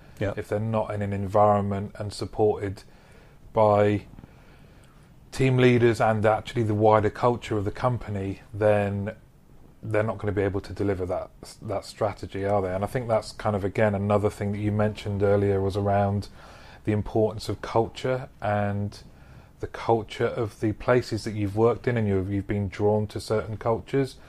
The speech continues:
Speaker 1: Yeah.
Speaker 2: but now in a role where you can influence and determine the culture. What, what does that mean to you?
Speaker 1: Uh,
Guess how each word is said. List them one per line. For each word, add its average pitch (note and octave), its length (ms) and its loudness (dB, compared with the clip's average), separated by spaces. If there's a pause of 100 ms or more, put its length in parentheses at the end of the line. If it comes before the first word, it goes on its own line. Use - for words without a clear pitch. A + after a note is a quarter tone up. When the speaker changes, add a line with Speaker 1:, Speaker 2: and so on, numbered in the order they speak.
(120)
Speaker 1:
Yeah. G#2 120 -8
Speaker 2:
but F#2+ 80 -6
now A#2 600 4
in A2 120 -2
a G#2 60 0
role G#2 340 4
where G#2 180 2
you G#2 240 0
can G2+ 420 -4 (500)
influence G2 1000 -2
and G#2 180 -6
determine A2 540 0
the F#2+ 60 -4
culture. G2 500 -6
What, G2 240 -4
what C3+ 160 2
does C#3 120 2
that G#2+ 160 -2
mean G2+ 220 -4
to - 140 -8
you? F#2 240 -4 (840)
Speaker 1:
Uh, A2+ 380 2